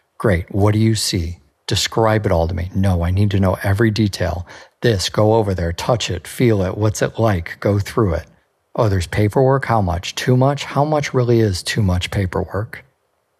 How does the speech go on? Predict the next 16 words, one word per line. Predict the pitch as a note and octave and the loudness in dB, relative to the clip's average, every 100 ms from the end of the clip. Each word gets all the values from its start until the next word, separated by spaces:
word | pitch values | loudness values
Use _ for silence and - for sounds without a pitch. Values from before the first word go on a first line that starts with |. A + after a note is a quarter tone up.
| - | -2
Oh, | B2 G#2 | 2 2
it | G#2 | 0
would | G2+ | 0
take | A#2+ A2+ G#2+ | 2 0 -2
you | |
several | F2+ A2+ G#2+ A2+ F#2+ | -2 0 2 2 2
hours? | F#2+ A2 A2+ - - | 2 2 0 -2 -4
Imagine, | A2 G#2 A#2+ A#2+ - D#2+ F#2+ _ _ _ | 0 2 2 0 -2 -6 -10 _ _ _
what | G2+ B2 | -2 0
does | D3+ | 0
several | - B2 A2+ A#2 | 0 0 2 2
hours | A2+ G2 G#2 F#2+ | 2 2 2 0
of | G2 | -2
paperwork | G2 G2 - F#2 F2 - | -2 -2 0 0 0 -2
look | F#2+ F2 - | -4 -4 -4
like? | F#2+ F2 - - | -6 -6 -10 -18